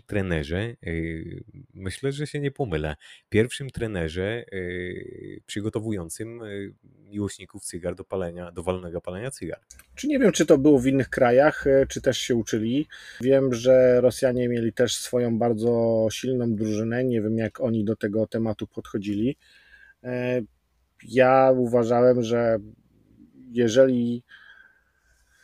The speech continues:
Speaker 2: jeżeli k-, w ten sposób nie postąpię, mm,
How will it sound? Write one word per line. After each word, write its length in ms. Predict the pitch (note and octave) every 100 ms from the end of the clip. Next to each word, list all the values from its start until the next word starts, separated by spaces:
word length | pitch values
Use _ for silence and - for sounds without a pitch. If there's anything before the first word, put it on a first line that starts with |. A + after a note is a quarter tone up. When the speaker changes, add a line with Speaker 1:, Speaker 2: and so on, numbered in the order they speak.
| _ _ _ _ _ _
Speaker 2:
jeżeli 420 | B2+ C3 D3+ D3+ C#3+
k-, 140 | E3 C#3+ D3 C#3+ C#3+ B2+ - - - - -
w 60 |
ten 180 | - C#3+
sposób 480 | - D3+ C3+ C#3+ -
nie 460 | C#3+ C#3 C#3 C#3 C3
postąpię, 640 | C3+ - B2+ A2 B2 D3 E3+ _
mm, 640 | E3+ C3+ D3 D3+ D#3 D#3